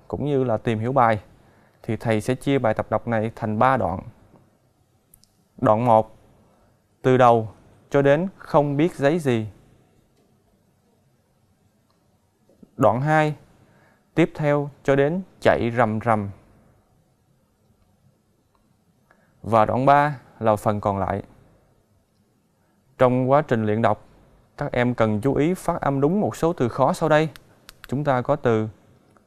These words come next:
truyền đơn, thấp thỏm, lính Mã Tà,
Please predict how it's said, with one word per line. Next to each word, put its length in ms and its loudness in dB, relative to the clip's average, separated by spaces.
truyền 360 2
đơn, 300 2
thấp 180 -2
thỏm, 400 0
lính 380 0
Mã 280 0
Tà, 320 0